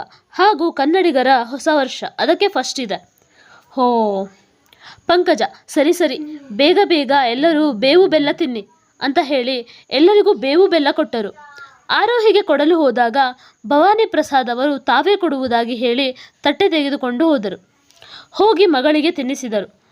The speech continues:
ಆರೋಹಿ, "ಅಪ್ಪ, ನನಗೆ ಬೆಲ್ಲ ಮಾತ್ರ ತಿನ್ನಿಸಿದಿರಾ, ಬೇವಿನ ಒಂದು ಎಸಳು ಸಹ ಬಂದಿಲ್ಲ."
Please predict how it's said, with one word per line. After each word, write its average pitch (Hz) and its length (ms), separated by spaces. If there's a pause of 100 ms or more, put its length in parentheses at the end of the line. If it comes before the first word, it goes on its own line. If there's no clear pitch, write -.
(240)
ಆರೋಹಿ, 285 460 (360)
"ಅಪ್ಪ, 285 300
ನನಗೆ 302 380
ಬೆಲ್ಲ 226 340
ಮಾತ್ರ 320 340
ತಿನ್ನಿಸಿದಿರಾ, 240 580
ಬೇವಿನ 339 460
ಒಂದು 254 400
ಎಸಳು 330 380
ಸಹ 359 280
ಬಂದಿಲ್ಲ." 262 580